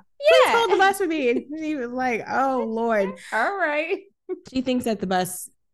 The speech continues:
Speaker 1: will just do whatever. I mean, obviously, it's, it's, she's never been on a, on a Greyhound or anything like that before, 'cause they do not wait for people. <laughs> They do not have time.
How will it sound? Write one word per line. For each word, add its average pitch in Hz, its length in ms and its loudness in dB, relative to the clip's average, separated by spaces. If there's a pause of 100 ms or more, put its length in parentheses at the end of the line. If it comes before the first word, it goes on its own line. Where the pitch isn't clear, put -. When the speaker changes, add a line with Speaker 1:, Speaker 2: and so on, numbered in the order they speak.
(160)
Speaker 1:
will 196 160 2
just 185 200 -2
do 165 420 2
whatever. 165 300 -4
I 190 100 0
mean, 190 280 0
obviously, 190 380 2
it's, 165 180 -6
it's, - 260 -8 (580)
she's 277 220 0
never 254 220 4
been 226 160 2
on 214 160 2
a, 160 320 -2 (400)
on 185 120 0
a 175 40 0
Greyhound 175 580 0
or 160 60 0
anything 170 240 -2
like 160 160 -4
that 156 160 -6
before, 156 320 -10
'cause - 100 -18
they 170 120 -8
do 165 120 -6
not 151 200 -8
wait 185 120 -6
for - 80 -12
people. 214 340 -6
<laughs> - 20 0 (920)
They 320 60 4
do 240 140 2
not 185 180 0
have 262 140 -4
time. 269 280 0